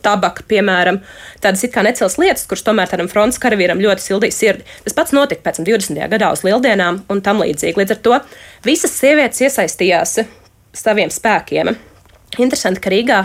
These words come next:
reģistrācijas žurnālā arī katra sieviete varēja norādīt, cik stundas viņa ir gatava strādāt. Lielākā daļa neapšaubām norādīja, ka viņas ir gatavas strādāt visu dienu.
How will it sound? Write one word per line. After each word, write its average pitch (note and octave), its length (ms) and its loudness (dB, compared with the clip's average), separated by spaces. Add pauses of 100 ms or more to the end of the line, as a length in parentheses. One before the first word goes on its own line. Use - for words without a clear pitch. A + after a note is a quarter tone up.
(140)
reģistrācijas G3 560 -2
žurnālā G#3+ 420 4
arī F#3+ 140 0 (160)
katra A3 180 0
sieviete A3+ 360 -2
varēja G3 180 2
norādīt, F3+ 460 0 (320)
cik B3 160 -2
stundas A3+ 360 0
viņa E3+ 140 2
ir F3 80 -2
gatava F#3 320 0
strādāt. F3 560 -4 (480)
Lielākā C#4+ 400 2
daļa G#3 220 2
neapšaubām F#3 500 -2
norādīja, E3+ 640 0
ka F#3+ 120 -4
viņas F#3+ 200 -2
ir F#3 80 -2
gatavas F#3+ 380 0
strādāt F#3+ 420 0
visu E3+ 240 -4
dienu. F3+ 300 0